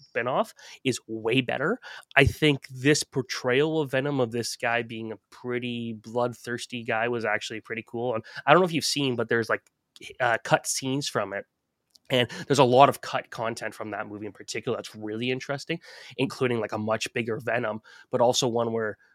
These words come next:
where Eddie Brock basically turns into a skeleton near the end, and it's really cool. But for me, I think the thing that really drives that movie home is Sandman. I think that is one of the greatest Spider-Man characters ever, and it felt like, you know,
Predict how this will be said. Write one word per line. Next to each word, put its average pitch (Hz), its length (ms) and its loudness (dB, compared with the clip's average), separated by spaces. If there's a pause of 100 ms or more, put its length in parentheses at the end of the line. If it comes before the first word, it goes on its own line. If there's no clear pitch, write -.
where 104 400 0 (340)
Eddie 120 220 0
Brock 113 420 4
basically 131 440 0
turns 117 260 -2
into 113 180 -8
a - 40 -6
skeleton 117 840 2 (260)
near 110 200 -4
the 110 160 -6
end, 107 160 -6
and 110 100 -4
it's - 160 -4
really 107 260 -4
cool. 107 300 -2
But 104 160 2
for 139 140 2
me, 160 240 4
I 120 40 4
think 135 160 -6
the 123 80 0
thing 139 180 -4
that 120 120 -4
really 120 180 -2
drives 110 280 0
that 117 80 -2
movie 113 260 -2
home 117 220 0 (320)
is - 140 4
Sandman. 104 440 -6 (320)
I 139 120 10
think 139 240 2
that 117 140 6
is 107 100 -4
one 113 120 0
of 107 60 -4
the 107 80 -6
greatest 107 260 -4
Spider-Man 107 500 -4 (160)
characters 107 400 -2
ever, 104 240 -2
and 110 200 -2
it 107 80 -4
felt 117 200 2
like, 110 260 2 (580)
you - 80 -4
know, - 120 -8